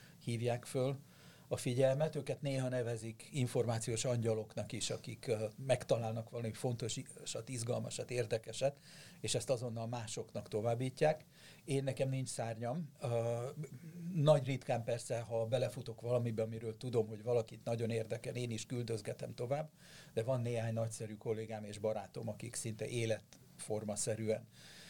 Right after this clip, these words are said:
szórják a, a legérdekesebb információkat, úgyhogy a fogyasztás oldaláról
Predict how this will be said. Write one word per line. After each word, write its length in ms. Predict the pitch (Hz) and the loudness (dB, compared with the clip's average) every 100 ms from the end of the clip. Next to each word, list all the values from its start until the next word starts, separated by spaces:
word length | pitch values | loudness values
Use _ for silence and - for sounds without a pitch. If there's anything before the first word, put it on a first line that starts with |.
| - - - | -18 -18 -8
szórják 760 | - 127 120 110 107 98 - - | 0 2 2 0 -2 -2 -10 -8
a, 340 | 107 104 101 101 107 - - | -2 0 0 0 -2 -10 -8
a 260 | 110 104 107 | -2 0 0
legérdekesebb 800 | 117 120 113 110 113 - - 104 | 0 0 0 -4 -6 -8 -4 -2
információkat, 840 | 117 131 151 151 151 170 156 160 147 | -2 0 2 2 0 -2 -4 -4 -4
úgyhogy 260 | 139 143 | -4 -4
a 60 | 127 | -2
fogyasztás 640 | - 151 131 - 120 - | 0 2 2 2 -4 -2
oldaláról 720 | 135 135 123 123 123 120 117 | -4 2 2 4 4 4 2